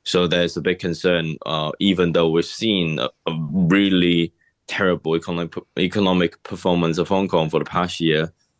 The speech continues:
whether Beijing would consider recalibrating its political approach in order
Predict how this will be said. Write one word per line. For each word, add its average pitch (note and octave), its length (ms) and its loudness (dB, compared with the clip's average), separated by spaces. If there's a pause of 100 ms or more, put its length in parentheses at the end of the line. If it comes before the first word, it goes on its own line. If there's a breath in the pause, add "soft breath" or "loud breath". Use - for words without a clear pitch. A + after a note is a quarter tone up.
(160)
whether F#2 260 2
Beijing F2+ 460 -2
would F#2+ 260 -2
consider F2 600 0 (560)
recalibrating F2+ 1700 -2
its D#2+ 80 -4
political E2+ 460 -2
approach F2 540 0
in F#2 120 -4
order F#2 560 0